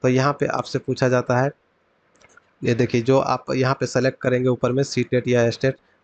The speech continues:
बी टेट जो भी करेंगे उसका सर्टिफिकेट नंबर यहाँ पे मांगेगा, ठीक है, इशू डेट मांगेगा, वो आपको फिल करके डाल देना है और उसको अपलोड भी करना है सी टेट का, ठीक है। और यहाँ पे अब पूछता है क्या पर शैक्षणिक योग्यता के अनुसार इनमें से कोई एक चुने।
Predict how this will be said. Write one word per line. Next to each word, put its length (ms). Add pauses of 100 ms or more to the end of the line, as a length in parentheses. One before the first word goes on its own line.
बी 100
टेट 240
जो 160
भी 120
करेंगे 480
उसका 280
सर्टिफिकेट 680
नंबर 280
यहाँ 160
पे 120
मांगेगा, 400
ठीक 240
है, 100
इशू 320
डेट 300
मांगेगा, 460 (360)
वो 100
आपको 300
फिल 240
करके 300
डाल 220
देना 220
है 140
और 260 (160)
उसको 200
अपलोड 540
भी 180 (140)
करना 320
है 180 (320)
सी 180
टेट 220
का, 160 (400)
ठीक 140
है। 120 (440)
और 300
यहाँ 300
पे 100
अब 240 (120)
पूछता 280
है 80
क्या 280 (440)
पर 100
शैक्षणिक 580
योग्यता 360
के 140
अनुसार 360
इनमें 220
से 140
कोई 380
एक 160
चुने। 320